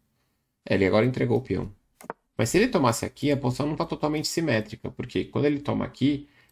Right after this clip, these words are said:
eu tô ameaçando o peão e eu tô ameaçando também um bispo A seis pra ele não rocar.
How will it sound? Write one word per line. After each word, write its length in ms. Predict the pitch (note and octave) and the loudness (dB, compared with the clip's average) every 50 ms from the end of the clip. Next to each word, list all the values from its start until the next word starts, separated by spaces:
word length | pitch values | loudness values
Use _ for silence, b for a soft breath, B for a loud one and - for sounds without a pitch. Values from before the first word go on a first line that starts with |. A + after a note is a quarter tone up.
| B _ | B _
eu 120 | - - - | -6 -6 -4
tô 160 | - - C#3+ | 0 0 2
ameaçando 400 | D3 C#3+ C#3+ C3+ - A#2+ A#2 G#2+ | 2 2 0 0 0 -2 -2 -2
o 20 | |
peão 380 | G#2 - G#2+ G#2+ G#2+ B2 D3 D3 | -4 -2 0 2 2 2 2 2
e 40 | C#3 | 0
eu 60 | B2+ | 0
tô 120 | B2+ B2 | 0 0
ameaçando 320 | B2 B2+ B2+ B2+ B2+ B2 B2+ | 0 0 0 0 -2 -2 -2
também 280 | B2 A#2+ A#2+ C3 C#3+ | -2 0 0 0 2
um 80 | D3 C3 | 0 0
bispo 340 | - - D#3+ - - - G#3+ | 0 -2 -4 -4 -2 -2 -2
A 60 | G#3 | -2
seis 540 | G#3 - - - C3+ D3+ D#3 C3+ B2 - - | -2 -4 -2 0 0 0 0 -2 -4 -4 -8
pra 160 | _ - A2 | _ -6 -4
ele 100 | G#2+ G#2+ | -2 0
não 120 | G2+ G#2 G#2 | 0 0 0
rocar. 420 | G#2 G2 - - G2 F#2+ G2 | -2 -4 -4 -4 -6 -6 -6